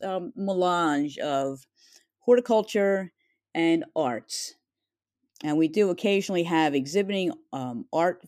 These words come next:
features come in. So right now we do have a Patrick Dougherty stick sculpture in sight,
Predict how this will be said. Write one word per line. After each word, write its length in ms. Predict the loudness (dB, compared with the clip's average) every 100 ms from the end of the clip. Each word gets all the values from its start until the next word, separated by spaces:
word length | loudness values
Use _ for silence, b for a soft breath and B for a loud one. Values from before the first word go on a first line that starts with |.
| _
features 420 | -6 -4 -4 -4
come 240 | -4 -4 -2
in. 360 | -2 -2 -4 -6 B
So 260 | B 0 2
right 260 | 4 4 2
now 260 | 2 4
we 100 | 4
do 220 | 2 2 2
have 160 | 0
a 80 | -4
Patrick 540 | -2 -2 -2 -2 -2
Dougherty 600 | 2 4 6 4 2 0 -6
stick 400 | -8 -4 -2 -2
sculpture 580 | -2 0 0 2 2 2
in 120 | 0
sight, 640 | -2 0 2 2 -2 -10